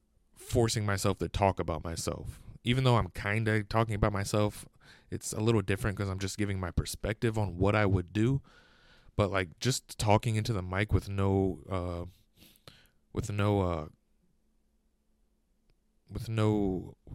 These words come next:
damn, bro, why can't I think of the word? Fuck.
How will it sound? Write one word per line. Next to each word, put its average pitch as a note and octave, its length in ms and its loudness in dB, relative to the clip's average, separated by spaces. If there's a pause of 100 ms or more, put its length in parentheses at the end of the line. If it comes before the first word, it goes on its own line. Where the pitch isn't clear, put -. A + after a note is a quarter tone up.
(160)
damn, D3 440 2
bro, A#2 220 4
why E3 220 2
can't F3+ 180 -4
I C#3 80 2
think D3+ 180 -4
of E3 60 2
the A#2+ 80 4
word? C3 480 10 (160)
Fuck. - 560 6